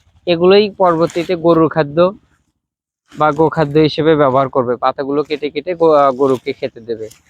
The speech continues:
এতে, আহ, গরুরও খাবার হবে। একদিকে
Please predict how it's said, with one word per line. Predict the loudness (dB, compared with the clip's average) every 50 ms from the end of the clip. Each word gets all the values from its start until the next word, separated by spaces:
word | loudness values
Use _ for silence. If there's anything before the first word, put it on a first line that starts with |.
| _ _ _ _ _ _ -6
এতে, | -4 0 2 4 4 4 2 0 -4 _ _ _ _ _ _ _ -2
আহ, | 0 2 2 4 4 2 2 0
গরুরও | 0 0 0 0 2 0 0 -2
খাবার | -2 -2 -2 0 0 2 2
হবে। | 0 0 2 2 2 0 0 -6 _ _ _ _ _ _ _ _ _ -10
একদিকে | -8 -6 -4 -6 -4 -2 0 2 2 2